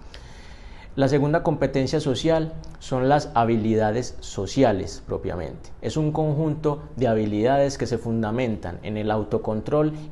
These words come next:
y la empatía, como por ejemplo el liderazgo, la asertividad, y esto es lo que nos permite a nosotros los empresarios y emprendedores ser influyentes, tener persuasión ante nuestros clientes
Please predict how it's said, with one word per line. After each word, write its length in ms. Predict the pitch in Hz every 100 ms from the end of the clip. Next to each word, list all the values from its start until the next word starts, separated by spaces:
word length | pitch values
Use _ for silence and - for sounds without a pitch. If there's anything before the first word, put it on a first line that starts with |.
| 120
y 80 |
la 100 | 113
empatía, 680 | 104 98 98 90 131 98 87 - -
como 220 | 107 101
por 180 | - 107
ejemplo 500 | 117 139 131 131 131
el 160 | 104 98
liderazgo, 760 | 98 92 113 120 110 113 117 - - - -
la 220 | 107 95
asertividad, 840 | 92 104 98 - 113 123 123 120 120 - -
y 120 | 123
esto 220 | - -
es 40 | 151
lo 100 | 156
que 140 | 131
nos 220 | 117 113
permite 400 | - 117 113 113
a 40 | 143
nosotros 460 | 120 117 113 131
los 180 | 131 113
empresarios 800 | 110 104 107 101 113 113 131 131
y 140 | 123 110
emprendedores 1000 | 107 104 107 107 104 110 135 135 131 - - - -
ser 400 | - 113 104 -
influyentes, 1120 | 117 117 113 101 95 117 117 113 90 87 - - - - -
tener 460 | 113 107 107 107 -
persuasión 680 | 120 120 - 107 98 104 104
ante 220 | 113 110
nuestros 500 | 101 98 - 101 -
clientes 760 | 120 131 131 127 117 127 -